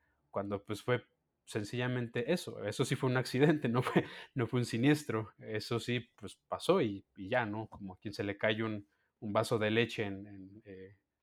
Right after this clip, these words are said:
cuando se despierta en la, en la noche por algo en, en la cocina. Eh, entonces, pues, o sea, sí me parece como, como bastante triste eso. Eh, otra cosa que me parece muy triste es el intento de decir que, que se le ha hecho,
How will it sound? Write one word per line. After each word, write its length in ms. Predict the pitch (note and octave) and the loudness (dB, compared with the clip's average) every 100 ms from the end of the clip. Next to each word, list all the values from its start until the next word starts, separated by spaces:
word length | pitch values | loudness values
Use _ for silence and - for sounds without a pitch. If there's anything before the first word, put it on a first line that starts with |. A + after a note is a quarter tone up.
| _ _ | _ _
cuando 200 | G#2 F#2+ | -10 -8
se 140 | - | -6
despierta 460 | G2 - G#2+ G#2 A2 | -6 -4 -4 -2 -2
en 100 | G#2 | -2
la, 180 | F#2+ F#2+ | -2 -2
en 140 | G2 | -6
la 80 | G2 | -6
noche 320 | G#2+ A#2 - | -4 -4 -6
por 260 | G#2+ - G#2 - | -14 -16 -18 -12
algo 400 | G#2 G2+ G#2 F#2+ | -10 -10 -12 -14
en, 180 | A#2 G#2 _ A2+ G#2 | -18 -20 _ -20 -20
en 80 | G#2+ | -16
la 80 | G2 | -14
cocina. 480 | G#2 - D3 A#2 - _ _ _ _ _ _ - | -14 -10 -8 -8 -14 _ _ _ _ _ _ -6
Eh, 520 | G#2+ G#2+ G#2 G#2 G#2 | -2 0 0 -2 -4
entonces, 400 | A2 A2 C3+ D3+ | -4 -2 0 0
pues, 260 | D3 A#2 - | -2 -6 -6
o 80 | C3 | -2
sea, 220 | A#2+ B2+ | 4 4
sí 200 | A#2 C#3 | 4 2
me 140 | D3 D3+ | 2 2
parece 360 | B2+ B2+ B2+ | 2 0 -2
como, 340 | - A2 G2+ - | -8 -8 -10 -14
como 240 | - A#2 | -18 -14
bastante 400 | G#2+ G#2 A#2 A2 | -12 -8 -6 -6
triste 420 | A2+ A#2+ A#2+ - C3+ | -6 -6 -4 0 0
eso. 360 | C#3 D3+ D3+ - _ _ _ - | 4 4 2 -2 _ _ _ -2
Eh, 540 | A#2+ A2+ G#2+ A2 A2+ | 2 4 4 2 2
otra 280 | C#3 D3+ D#3+ | 2 4 4
cosa 200 | D#3 D3+ | 4 2
que 100 | - | 2
me 80 | C3 | 0
parece 300 | - C3 D3 | 2 0 2
muy 180 | C3+ C3 | 0 0
triste 640 | C3+ C3+ - C3+ C3+ B2 | 2 0 2 0 0 0
es 220 | A#2 - - | -4 -6 -8
el 200 | A2+ A2 | -6 -6
intento 560 | G#2+ - B2+ B2+ C3 | -4 -2 -2 0 0
de 120 | A#2 | 2
decir 400 | G#2+ G#2 A#2 A2 | 0 -2 -4 -6
que, 320 | - A#2 G#2+ - | -6 -8 -8 -10
que 100 | A2 | -14
se 160 | - | -10
le 120 | G#2+ A2 | -4 -4
ha 40 | |
hecho, 400 | G#2+ - A#2 A#2 | -4 -2 -2 -2